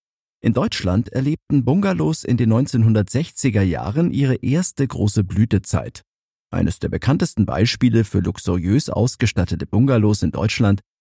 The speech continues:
ist zum Beispiel der Kanzlerbungalow in Bonn. Von dem Architekten Sepp Ruf entworfen, war der Kanzlerbungalow von neunzehnhundertvierundsechzig bis neunzehnhundertneunundneunzig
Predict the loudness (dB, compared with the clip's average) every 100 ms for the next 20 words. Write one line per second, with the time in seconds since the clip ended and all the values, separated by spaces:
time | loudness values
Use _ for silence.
0 | _ -4 -2 -2 -2 0 0 0 0 -2
1 | -2 -2 0 2 2 2 2 2 2 2
2 | 2 0 _ _ _ _ _ 2 4 4
3 | 0 -2 -2 -4 -2 0 0 0 -2 -2
4 | -2 -2 -2 -2 -4 0 2 2 0 -2
5 | 0 0 0 -2 0 0 0 2 2 2
6 | 2 2 0 0 0 0 -2 -4 0 2
7 | 2 0 -2 -4 -4 -4 -6 -4 -2 0
8 | 0 2 0 0 2 2 2 2 2 2
9 | -2